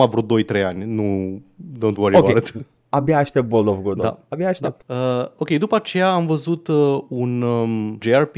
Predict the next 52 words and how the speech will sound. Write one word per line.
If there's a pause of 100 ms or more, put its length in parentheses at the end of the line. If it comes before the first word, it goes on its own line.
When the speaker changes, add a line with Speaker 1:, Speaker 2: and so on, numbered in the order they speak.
(100)
Speaker 2:
G,
tot
de
la
Atlus,
care
se
numește, (300)
doamne, (220)
sunt
câteva
Speaker 1:
Of
Speaker 2:
titluri.
Speaker 1:
Mana,
e
Of
Mana,
nu?
Speaker 2:
Nu,
Speaker 1:
E
Speaker 2:
nu,
nu
este
Speaker 1:
Ah,
Speaker 2:
Of
Mana. (100)
Speaker 1:
ok. (280)
Speaker 2:
Că,
pentru
că, (120)
Speaker 1:
<laughs>
Speaker 2:
dar,
uh,
sunt
câteva,
sunt
câteva
care
au
niște
fucking
nume.
Uh,
Metaphor (120)
Re
Fantasio.
Speaker 1:
Ah,
e
din
seria
Re.
Speaker 2:
Da,